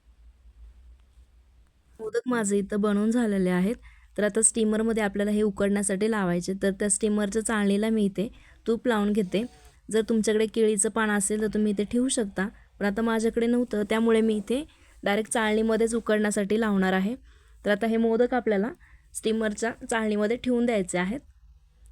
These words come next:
आणि पाणी मी आधीच गरम करायला ठेवलेलं आहे. आता मी हे सर्व मोदक थोडंसं पाण्यामध्ये बुडवून याच्यामध्ये ठेवून देणार आहे. आता याच्यावरती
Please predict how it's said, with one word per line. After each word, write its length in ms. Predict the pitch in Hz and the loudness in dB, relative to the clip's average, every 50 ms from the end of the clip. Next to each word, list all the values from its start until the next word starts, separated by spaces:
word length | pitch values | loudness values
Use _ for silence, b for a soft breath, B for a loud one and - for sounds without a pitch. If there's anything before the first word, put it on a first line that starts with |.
| - | -8
आणि 160 | - 180 196 | -4 -4 -4
पाणी 320 | 196 202 233 214 220 233 247 | -2 0 0 0 0 0 0
मी 100 | 254 254 | 0 0
आधीच 320 | 240 226 208 247 247 - | 0 0 0 -2 -2 0
गरम 240 | 247 233 220 220 220 | 0 0 0 0 -2
करायला 340 | 214 220 214 208 208 202 220 | -2 0 0 0 0 0 0
ठेवलेलं 440 | - 247 226 208 202 185 190 214 214 | 0 0 0 0 0 0 0 0 -2
आहे. 260 | 208 196 190 220 294 - - - - - - - - - - - - _ _ _ _ _ - - - _ - - - - _ - - _ - _ _ - - | -2 -2 -2 -4 -6 -10 -14 -20 -20 -20 -20 -20 -20 -20 -20 -20 -20 _ _ _ _ _ -20 -20 -20 _ -20 -20 -20 -20 _ -20 -20 _ -20 _ _ -12 -12
आता 160 | 180 180 196 | -4 -2 -2
मी 140 | 208 220 226 | -2 -2 -2
हे 120 | 220 226 214 | -2 -2 -2
सर्व 320 | - 233 220 214 220 233 | 0 0 0 2 2 2
मोदक 360 | 233 233 214 202 202 196 - | 0 0 0 0 -2 -4 -4
थोडंसं 380 | - 214 202 202 202 - 226 269 B B B B B B B B B B - - | -2 -2 0 0 -2 -2 -4 -6 B B B B B B B B B B -6 -2
पाण्यामध्ये 480 | 233 208 202 208 220 226 226 220 214 208 | -2 0 0 0 0 0 0 2 2 2
बुडवून 400 | 196 208 214 214 208 220 277 359 - - - - - _ - | 2 2 2 2 0 0 -2 -4 -8 -14 -20 -20 -20 _ -4
याच्यामध्ये 520 | 208 202 196 214 220 220 220 214 240 320 | -4 -2 -2 -2 -2 -2 -2 -2 -4 -4
ठेवून 280 | 294 - 269 233 226 226 | -2 0 2 2 2 0
देणार 260 | 220 214 202 196 190 | 0 -2 -2 -4 -4
आहे. 240 | 185 185 196 254 320 - - - - - - _ _ _ _ _ - - - - - - - - - _ _ _ - _ - - - - _ _ _ b b b b b b b b _ - - | -4 -2 -2 -4 -4 -8 -12 -20 -20 -20 -20 _ _ _ _ _ -20 -20 -20 -20 -20 -20 -20 -20 -20 _ _ _ -20 _ -20 -20 -20 -20 _ _ _ b b b b b b b b _ -14 -12
आता 180 | 233 196 240 | -6 -2 0
याच्यावरती 640 | 226 208 196 202 196 202 214 240 247 - - 196 214 | 0 0 0 0 0 0 0 0 -2 -2 -2 -4 -4